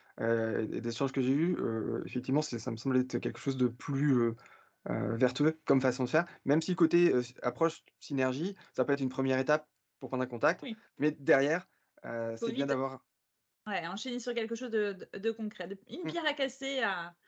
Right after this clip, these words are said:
Speaker 1: Oui.
Speaker 2: casser ensemble.
Speaker 1: Oui, c'est
Speaker 2: Alors,
Speaker 1: ça.
Speaker 2: quand on a préparé cet échange, tu m'as aussi parlé du projet de co-innovation Data Melody,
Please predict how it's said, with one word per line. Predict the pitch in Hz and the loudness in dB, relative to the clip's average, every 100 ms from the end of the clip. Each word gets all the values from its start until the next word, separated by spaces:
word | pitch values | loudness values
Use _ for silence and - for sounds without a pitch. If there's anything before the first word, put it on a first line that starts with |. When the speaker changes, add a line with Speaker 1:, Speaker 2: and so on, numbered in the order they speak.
| _ _ | _ _
Speaker 1:
Oui. | - 185 | 0 2
Speaker 2:
casser | 302 285 | 0 0
ensemble. | 262 233 214 170 165 _ _ _ - | -4 -4 -8 -10 -14 _ _ _ -10
Speaker 1:
Oui, | 156 | -6
c'est | - | -2
Speaker 2:
Alors, | 277 | -2
Speaker 1:
ça. | 240 | -2
Speaker 2:
quand | 392 | -6
on | 359 | -4
a | 339 | -2
préparé | 339 320 320 | -2 -4 -4
cet | 320 285 | -4 -8
échange, | 302 415 - | -8 -10 -10
tu | |
m'as | 311 285 | -4 -4
aussi | 277 | -6
parlé | - 330 381 | -6 -4 -2
du | 254 | -4
projet | - 330 359 | -8 -6 -6
de | 370 | -6
co-innovation | 320 285 285 277 - 359 370 - - _ - | -6 -4 -2 -4 -6 -14 -14 -20 -20 _ -6
Data | 208 269 330 339 - | -2 -2 0 -2 -4
Melody, | 214 269 359 311 240 254 | -4 -2 -2 -4 -6 -8